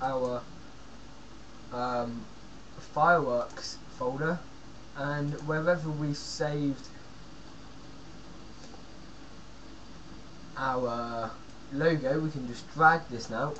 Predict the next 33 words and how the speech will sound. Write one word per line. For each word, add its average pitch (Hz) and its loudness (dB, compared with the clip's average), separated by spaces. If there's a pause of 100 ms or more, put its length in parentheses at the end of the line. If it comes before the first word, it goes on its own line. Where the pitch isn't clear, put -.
and 120 -4
drop 151 2
it 175 4 (1040)
into 143 0
here. 156 4 (800)
As 165 -4
you - -8
can 156 2
see, 143 0
that 135 4
is 110 -6
far 147 6
too 123 0
big, 139 2 (640)
so 180 -8
we'll 175 -2
just 160 0
press - -2 (160)
Q 151 4
on 117 0
our 110 0
keyboard. 131 0 (1800)
Wrong 104 -2
thing. 127 0 (640)
Select, - -2 (500)
select - 0
it 170 8 (160)
and 139 0
press 135 -2
Q 156 0
on 135 4
our 127 0
keyboard, 135 0